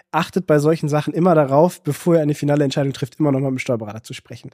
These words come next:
Und zweitens, Immobilien kaufen ist immer gut, egal ob du dort einziehst zum Eigennutz oder vermietest, ja? Also, es gibt ein paar Fälle, in denen es vielleicht nicht so sinnvoll ist, aber grundsätzlich kann man sagen, Immobilien kaufen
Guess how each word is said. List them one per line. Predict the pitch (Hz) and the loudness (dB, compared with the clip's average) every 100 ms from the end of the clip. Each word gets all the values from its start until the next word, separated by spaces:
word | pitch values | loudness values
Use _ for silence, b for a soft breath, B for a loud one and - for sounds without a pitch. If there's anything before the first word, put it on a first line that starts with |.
| B B B B B B | B B B B B B
Und | 147 | -6
zweitens, | - 147 160 139 160 - b b b b | 0 0 2 -2 -6 -12 b b b b
Immobilien | 151 151 143 185 202 | 0 0 2 2 2
kaufen | - 151 160 165 160 - | 2 2 2 0 -2 -4
ist | - 143 - | -6 -6 0
immer | 165 196 175 | 4 6 4
gut, | 135 120 113 - - | 2 -2 -4 -6 -10
egal | 120 151 190 | -2 2 4
ob | 151 - | 2 0
du | 131 | -6
dort | 127 120 - | -4 -4 -4
einziehst | 117 120 - 139 180 - | -4 -4 -2 -2 -2 -4
zum | 131 117 | -6 -4
Eigennutz | 113 120 127 175 - | -2 0 0 0 -4
oder | 143 147 | -2 -2
vermietest, | 143 143 143 175 104 92 - | 0 0 0 0 -4 -10 -12
ja? | 104 120 170 - | -6 -4 -4 -4
Also, | 131 131 131 127 - b b b b b b _ | -2 0 0 -2 -6 b b b b b b _
es | - | -14
gibt | 175 - | -12 -8
ein | |
paar | - 147 | -2 -2
Fälle, | - 156 151 | 0 2 4
in | 135 | 2
denen | 139 | 0
es | 131 | -2
vielleicht | - 127 - | -2 -4 0
nicht | 185 | -2
so | - | 0
sinnvoll | 160 175 - 156 | 0 0 -2 -2
ist, | 165 - | -2 0
aber | 139 147 | 2 2
grundsätzlich | 131 156 180 156 156 - | 2 0 2 0 -2 -4
kann | 143 | -2
man | 143 | -2
sagen, | 139 143 147 | 0 0 -2
Immobilien | 139 131 143 156 | -2 0 0 0
kaufen | - 139 147 139 | 0 -2 0 -2